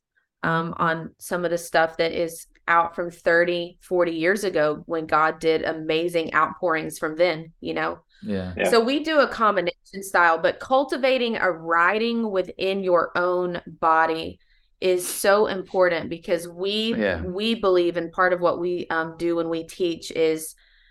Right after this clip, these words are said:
Speaker 1: every region has a sound. And part of our prayer whenever we're praying and crying out to the Lord and we're traveling and leading is, "God, give me the ears to hear your song over this region right now."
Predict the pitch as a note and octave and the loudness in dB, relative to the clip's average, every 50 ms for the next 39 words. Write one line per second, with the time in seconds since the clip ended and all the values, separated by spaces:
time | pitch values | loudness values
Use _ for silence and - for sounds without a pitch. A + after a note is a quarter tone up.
0 | _ _ _ _ _ _ _ _ _ _ _ _ _ _ - F#3 G#3 G#3+ G#3+ C4 | _ _ _ _ _ _ _ _ _ _ _ _ _ _ 2 2 2 4 4 2
1 | B3+ A3 F#3 G#3 G#3+ A3 G#3+ G#3 G3 F3+ F3 F#3 F3 E3+ E3+ E3 D3+ - - - | 2 2 0 -2 -4 -2 -2 -2 -2 -2 0 0 -2 0 0 -2 -6 -6 -4 0
2 | F3 E3 D#3 D#3 - - - - _ _ _ _ _ _ _ _ _ _ _ _ | 0 0 0 0 -2 -6 -12 -16 _ _ _ _ _ _ _ _ _ _ _ _
3 | _ _ - F#3 F3+ F3 E3+ E3+ E3 D#3+ - - - - G#3 G3+ G3+ G3+ F#3 - | _ _ -2 0 2 2 2 0 -2 -6 -8 -10 -8 0 2 2 4 4 2 0
4 | - - - F3 F#3+ G3 G3+ G3 F#3+ F#3+ - - - G3+ F#3+ F#3+ F#3+ F#3 F3 E3+ | 0 0 2 4 4 4 4 2 0 -2 -12 -12 -2 0 2 4 4 4 2 2
5 | E3+ E3+ E3+ E3+ E3 E3+ E3+ E3 E3 F3 F3 E3+ E3+ - - F3+ F3 E3+ E3+ E3 | 0 -2 -4 -4 -4 -4 -4 -4 0 2 0 0 0 -2 0 0 0 2 0 -2
6 | E3 E3 E3 - - F3 E3+ E3+ E3 - - - F3 F3 E3+ E3 E3+ E3+ E3 E3 | -4 -8 -6 -2 -2 -2 -2 -2 -4 -6 -6 -8 -6 -6 -4 -2 0 2 2 2
7 | E3 E3 - - E3+ D#3+ D#3+ D#3+ D#3+ D#3+ - - F3+ F3 E3+ F3+ F3+ F3+ E3+ E3 | 2 0 -2 -6 -6 -6 -4 -6 -6 -6 -6 -2 2 4 4 4 2 2 -2 -2
8 | E3 D#3+ D#3+ E3 E3 E3+ E3 E3 D#3+ D#3+ D3+ D#3 - - E3+ E3 F3 F3 E3+ E3 | -2 -6 -6 -4 -4 -4 -4 -4 -4 -6 -6 -6 0 4 4 6 6 4 2 -4
9 | - G3 G#3+ B3 A#3 A3+ G3 G3 F#3+ F#3 F#3 F#3 F#3 F#3 F#3+ F#3 _ _ _ _ | -6 -2 -2 -2 -2 -4 -8 -8 -6 -4 -4 -4 -4 -6 -6 -8 _ _ _ _
10 | _ _ - D#3+ - - - - F#3 F3+ F#3 F#3 F#3 - - F#3 F#3 F#3+ - F#3 | _ _ -2 -2 -2 -2 -2 2 4 4 4 4 2 -2 -6 -6 -6 -2 0 0
11 | E3+ E3 E3 D#3+ E3 E3 F3 F3 F3 - - - - F3+ E3 E3 D#3+ D#3+ D#3+ E3 | 0 0 0 -2 0 2 2 2 2 0 -6 -2 0 0 2 2 2 0 -2 -4
12 | - - E3 E3 D#3+ E3 D#3 D#3 D#3+ D#3+ D#3+ - - E3 D#3+ D#3+ D#3+ E3 D3+ D3+ | -4 -4 -4 -4 -2 -4 -2 -2 -2 -2 -2 -4 -4 -4 -4 -4 -4 -4 -4 -2
13 | D3+ D#3 D3+ D#3+ - D#3 D3 D3 D3+ D#3 | -2 -2 -2 -2 -2 -4 -4 -4 -4 -8